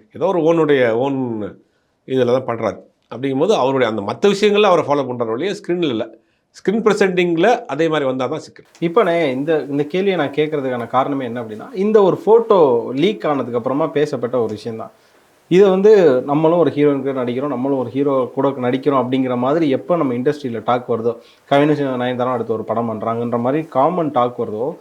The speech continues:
Speaker 2: அப்போ தானே நான் வந்து நம்ம இண்டஸ்ட்ரி ஒரு மிடிலான இதுல போகுதுன்னு அர்த்தம், டிராவல்ல போகுதுன்னு அர்த்தம்.
Speaker 1: அஹ், அது இதை வச்சு நம்ம ஒரு இதை வச்சு நம்ம அப்படி சொல்ல முடியும்.
Speaker 2: ம்.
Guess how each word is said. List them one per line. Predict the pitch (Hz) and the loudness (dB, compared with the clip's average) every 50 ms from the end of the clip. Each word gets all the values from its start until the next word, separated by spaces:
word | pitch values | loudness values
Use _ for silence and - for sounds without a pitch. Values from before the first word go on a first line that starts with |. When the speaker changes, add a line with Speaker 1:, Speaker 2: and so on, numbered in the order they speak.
| _ _ _ _ _ _ | _ _ _ _ _ _
Speaker 2:
அப்போ | 147 147 - 202 | -4 0 0 2
தானே | 196 196 202 214 214 | 2 2 2 0 0
நான் | 202 185 | 0 0
வந்து | 165 156 170 | 0 -2 -2
நம்ம | 170 160 147 131 | -2 0 0 0
இண்டஸ்ட்ரி | 131 143 151 165 156 156 180 175 170 | 0 0 0 0 -2 -2 -6 -2 -2
ஒரு | 151 131 120 117 | 0 -2 -2 -2
மிடிலான | 127 131 147 151 156 151 156 165 170 160 147 131 117 113 113 | -4 -4 -2 -2 0 -2 0 -2 -2 -4 -4 -4 -4 -6 -6
இதுல | 113 113 127 131 117 | -8 -6 -6 -6 -6
போகுதுன்னு | 110 113 110 110 104 | -6 -6 -6 -6 -6
அர்த்தம், | 101 95 - 104 | -8 -10 -12 -10
டிராவல்ல | 98 104 110 117 117 113 107 | -6 -4 -2 -2 -2 -4 -6
போகுதுன்னு | 101 - 107 104 104 | -8 -8 -10 -10 -10
அர்த்தம். | 104 101 - - 107 113 _ _ _ _ - - _ _ _ _ _ _ _ _ _ | -12 -14 -16 -20 -20 -20 _ _ _ _ -20 -20 _ _ _ _ _ _ _ _ _
Speaker 1:
அஹ், | 101 - - - - - - 85 | -20 -20 -20 -18 -18 -16 -16 -14
அது | - 98 117 135 135 135 135 | -10 -2 2 4 4 4 4
இதை | 131 127 139 | 4 2 4
வச்சு | 139 147 147 147 - 180 | 4 4 2 4 0 2
நம்ம | 170 160 151 | 2 2 2
ஒரு | 123 123 135 143 | 2 2 2 2
இதை | 143 139 143 | 2 2 2
வச்சு | 139 139 139 | 0 0 -2
நம்ம | 151 139 127 | -2 -2 -2
அப்படி | 113 104 104 101 | -2 -2 -6 -8
சொல்ல | 98 98 98 | -8 -8 -8
முடியும். | 95 87 80 80 110 110 | -8 -10 -14 -14 -12 -12
Speaker 2:
ம். | 107 107 214 113 | -12 -14 -18 -20